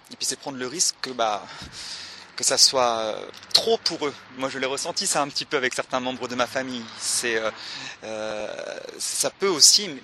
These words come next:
ça peut aussi avoir cet effet-là, mais à un moment, il y a le besoin vital de se choisir, en fait. Le besoin vital de se choisir et puis de dire, bah, je m'excuse si vous avez pas envie d'entendre ça,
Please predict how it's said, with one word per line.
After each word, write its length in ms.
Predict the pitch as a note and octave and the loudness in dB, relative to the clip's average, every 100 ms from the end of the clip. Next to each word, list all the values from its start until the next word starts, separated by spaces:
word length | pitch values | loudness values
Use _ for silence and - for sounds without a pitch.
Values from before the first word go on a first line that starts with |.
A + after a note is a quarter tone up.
| - - - - - - - - | -16 -20 -20 -20 -20 -20 -20 -6
ça 180 | - D3 | -4 -2
peut 160 | A3+ | -2
aussi 280 | G#3+ D#3 - | 2 4 4
avoir 200 | C#3 C#3 | 2 0
cet 160 | - D3 | 0 -4
effet-là, 360 | C#3+ D#3 E3 | -6 -2 0
mais 220 | E3 C#3+ C3 | 0 2 2
à 60 | |
un 60 | B2+ | 2
moment, 480 | C3+ C#3+ D#3+ D#3+ B2+ G2+ - | 0 -2 -2 0 -4 -10 -10
il 200 | C#3 C3 | -8 -2
y 80 | |
a 20 | C3+ | -2
le 140 | C3 | -4
besoin 640 | A#2+ C3+ C#3 C3 D3 C#3+ - | -10 -6 -4 -4 -2 -4 -4
vital 520 | C3 - - E3+ E3 | -8 -10 0 0 0
de 100 | B2+ | 2
se 300 | A#2+ - E3+ | 6 6 6
choisir, 540 | D#3+ - C3+ B2+ D3+ A#2 | 2 2 2 2 0 -10
en 40 | |
fait. 400 | - G#2+ - - - - - - - _ A#2+ | -12 -12 -10 -14 -16 -20 -20 -20 -20 _ -14
Le 80 | |
besoin 280 | B2 C3+ D3 | -8 -6 -6
vital 340 | C3+ - F3 D#3 | -8 -2 -2 0
de 60 | |
se 160 | C3+ C#3+ | -2 0
choisir 480 | - C#3+ C#3+ E3+ C#3+ | 2 2 0 -2 -6
et 60 | |
puis 120 | - | -8
de 120 | B2 C3+ | -10 -4
dire, 260 | D3 D#3 | -4 -4
bah, 180 | C3+ B2+ - - - - | -6 -10 -12 -20 -18 -10
je 160 | - C#3+ | -4 -2
m'excuse 400 | C#3 - - G#3 | 0 0 2 6
si 220 | - - | 8 8
vous 160 | C#3+ C#3+ | 4 -2
avez 100 | C#3+ | 0
pas 100 | E3 | -2
envie 140 | E3 | -6
d'entendre 300 | D3 C#3 C#3 | -6 -6 -4
ça, 240 | - F3 | 4 4